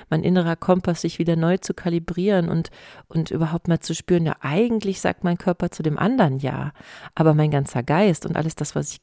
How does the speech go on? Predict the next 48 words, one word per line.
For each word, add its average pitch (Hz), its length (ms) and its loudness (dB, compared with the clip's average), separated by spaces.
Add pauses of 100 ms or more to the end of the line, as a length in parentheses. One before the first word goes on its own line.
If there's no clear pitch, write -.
gelernt 151 340 0
habe, 160 200 -2
was 156 120 -4
eigentlich 151 320 -6
lecker 147 400 -2
ist - 180 -6
und 160 100 -2
was 156 100 -2
schnell 170 560 2
in 160 140 -4
Anführungsstrichen 165 720 -2
glücklich 170 400 -2
macht, 156 220 -4
sagt 143 180 -4
natürlich, 165 400 -4
isst - 180 -6
den 151 160 0
Burger. 170 380 2 (520)
Und 165 140 2
da 165 80 6
bin 180 180 4
ich 180 200 0 (320)
ganz 165 240 2
persönlich 170 440 4
noch 170 120 4
nicht 202 180 4
an 208 80 4
dem 170 140 4
Punkt, 170 260 0
wo 160 100 -2
ich 165 160 -4
immer 165 280 0 (260)
das - 220 -2
Gute - 340 0
wähle. 156 260 0
Im 170 120 -2
Geistigen 196 520 0
ist 185 160 -2
es - 200 -8 (400)
ein 185 100 4
bisschen 180 260 -2
anders 208 380 2
schon. 170 180 0
Da 165 60 2
habe 170 160 -2
ich 175 80 -8
das - 180 -10
Gefühl, 190 500 2